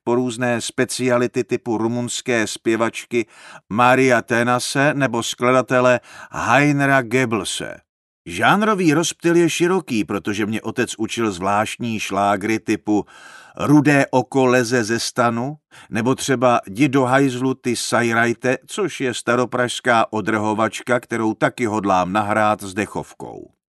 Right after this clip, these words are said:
Už se na ty desky těším. Kdy vyjde první? Třaskavá směs.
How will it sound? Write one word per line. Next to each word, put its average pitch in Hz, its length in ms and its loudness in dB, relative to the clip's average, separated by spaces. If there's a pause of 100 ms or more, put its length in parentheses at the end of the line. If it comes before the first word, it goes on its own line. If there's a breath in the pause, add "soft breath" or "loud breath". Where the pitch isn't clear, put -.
(840 loud breath)
Už 151 220 4
se 214 160 2
na 226 120 2
ty 220 180 -4
desky 185 360 -2
těším. 78 580 -4
Kdy 95 160 -2
vyjde 185 260 -4
první? 95 600 -4 (300)
Třaskavá 101 720 -2
směs. - 640 -10